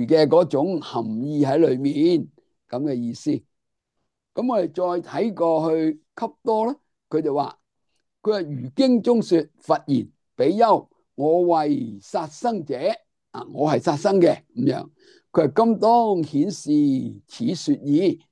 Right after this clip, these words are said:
佢話而家咧就顯示，啊，呢度裏面所講嘅嗰個意思，啊，冇話密意啦，啊，因為原狀就有個意趣喺裏面，啊。 <clears throat>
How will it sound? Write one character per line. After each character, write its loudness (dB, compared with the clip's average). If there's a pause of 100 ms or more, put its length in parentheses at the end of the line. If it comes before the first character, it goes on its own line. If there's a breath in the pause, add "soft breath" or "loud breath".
(220)
佢 -2
話 2
而 -4
家 4
咧 0 (320)
就 -2
顯 -4
示， -2 (560)
啊， 0 (240)
呢 0
度 4
裏 2
面 2
所 -2
講 -6
嘅 0
嗰 -4
個 -2
意 -10
思， -10 (800)
啊， -6
冇 -2
話 -4 (320)
密 -4 (200)
意 -4
啦， 0 (260)
啊， -10 (260)
因 0
為 -2 (220)
原 -4
狀 2
就 2
有 0
個 0
意 -8
趣 -16
喺 -2
裏 -2
面， -10 (400)
啊。 -14 (960)
<clears throat> 2